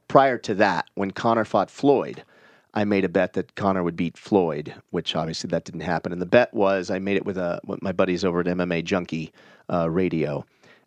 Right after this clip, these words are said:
I had to walk around Mandalay Bay for thirty minutes wearing nothing but a diaper, uh, and holding up a sign saying, "I bet on Conor McGregor." It was, it was terrible. It was very embarrassing. It was awful. I was actually on, uh, out on the Vegas Strip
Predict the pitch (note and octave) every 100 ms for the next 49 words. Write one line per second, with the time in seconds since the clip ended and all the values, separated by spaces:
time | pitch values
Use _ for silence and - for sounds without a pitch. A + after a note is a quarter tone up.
0 | - G2+ G#2+ A2+ A2 F#2+ G#2 - G2+ F#2
1 | F#2 F2+ F2 F2 E2+ E2+ D#2+ F2 F#2+ E2+
2 | D#2+ E2 E2 - E2+ D#2+ E2 E2 E2 D#2+
3 | E2 D#2 - E2+ - C#2 - - _ _
4 | _ _ - E2 D2+ C2+ - - _ _
5 | _ _ - F#2 F2 G2 F2 E2+ E2 -
6 | E2 E2 D#2 E2+ E2+ E2 D#2+ D#2+ E2 D#2
7 | E2 - D#2+ D#2+ D#2 D2+ C2+ C2+ - -
8 | E2+ D#2+ - - G#2+ - F2+ D#2 C#2+ D2
9 | F2+ G#2 F2+ E2 D2 D2+ D2+ D2+ F2+ G2
10 | G2 D2+ - C2+ - - - - G#2 A2+
11 | - A2+ G#2 G#2+ G#2+ G2+ - E2+ - G#2+
12 | G2 F2+ E2 F2+ G2 F2+ - - A2 F2+
13 | -